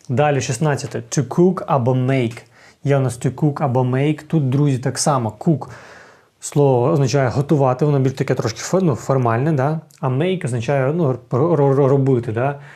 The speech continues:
Відповідно, ми кажемо to cook або make, можна використовувати або cook, або «make». І далі ми кажемо, що ми робимо: так, breakfast, «lunch» або dinner. Снід-, ми готу-, ми готуємо сніданок, обід або вечерю.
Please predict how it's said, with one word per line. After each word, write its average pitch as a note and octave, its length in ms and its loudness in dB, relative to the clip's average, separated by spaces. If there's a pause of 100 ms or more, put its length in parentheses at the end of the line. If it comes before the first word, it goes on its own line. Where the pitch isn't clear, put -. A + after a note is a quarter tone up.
(160)
Відповідно, C#3 440 0
ми C3 100 0
кажемо A2+ 360 0
to B2+ 220 -4
cook - 380 0
або B2+ 240 2
make, C3 380 0
можна C3 260 0
використовувати A#2+ 640 -2
або A2+ 180 -2
cook, C3 300 -2
або B2 180 0
«make». G3 320 0 (360)
І D#3+ 60 2
далі C#3+ 220 2
ми B2+ 120 -2
кажемо, G#2+ 400 -2
що - 160 -2
ми B2 120 2
робимо: G#2+ 300 -2
так, A2+ 220 -2
breakfast, C#3+ 760 -2
«lunch» C#3 480 0
або A#2+ 280 -2
dinner. A#2 640 -2 (460)
Снід-, B2+ 300 -2
ми B2+ 140 0
готу-, A#2 440 0
ми C#3 100 2
готуємо A#2 500 0
сніданок, C#3+ 540 0
обід B2 320 -2
або A#2 460 0
вечерю. A#2 500 -4